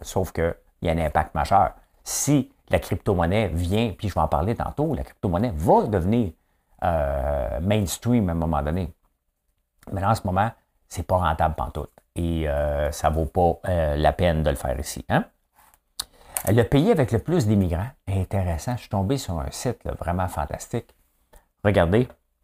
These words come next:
Combien vous pensez qu'on a de pourcentage d'immigrants qui vivent au Canada ? Vingt et un pour cent. Vingt et un pour cent des, des gens qui vivent au Canada sont des immigrants.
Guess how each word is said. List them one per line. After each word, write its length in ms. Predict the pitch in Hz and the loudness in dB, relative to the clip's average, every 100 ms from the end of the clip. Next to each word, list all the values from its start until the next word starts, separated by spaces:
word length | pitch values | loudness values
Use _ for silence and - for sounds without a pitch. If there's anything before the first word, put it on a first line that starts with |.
| _ _ _ _ _ _ _ _ | _ _ _ _ _ _ _ _
Combien 180 | 135 180 | 4 4
vous 120 | 165 | 4
pensez 280 | 139 135 170 | 4 4 4
qu'on 140 | 139 107 | 4 4
a 80 | |
de 40 | 98 | 2
pourcentage 520 | 104 - 101 117 101 | -2 -2 0 2 2
d'immigrants 380 | 107 98 95 127 | 2 2 0 -2
qui 120 | - | -2
vivent 180 | 95 95 | 0 0
au 60 | |
Canada ? 420 | 82 78 69 107 - _ _ _ _ _ _ _ _ _ _ _ _ _ _ _ _ _ _ _ _ - _ _ - | 0 -4 -2 -6 -8 _ _ _ _ _ _ _ _ _ _ _ _ _ _ _ _ _ _ _ _ -20 _ _ -4
Vingt 280 | 101 120 110 | 2 4 4
et 40 | |
un 120 | 101 | 4
pour 200 | 78 73 | 2 -6
cent. 120 | - - _ _ _ _ _ | -10 -12 _ _ _ _ _
Vingt 220 | 90 98 | -2 0
et 60 | 104 | 2
un 80 | 104 | 0
pour 160 | 87 | -2
cent 160 | - 107 | -2 0
des, 260 | 95 87 85 | 0 0 0
des 200 | 87 85 | 0 0
gens 180 | 113 | -2
qui 120 | - 90 | -2 0
vivent 200 | 127 127 | 2 2
au 40 | |
Canada 360 | 101 90 98 110 | 0 0 -2 -4
sont 200 | 107 101 | -2 -2
des 220 | 87 82 | 0 -2
immigrants. 360 | 85 78 76 | -2 -2 -4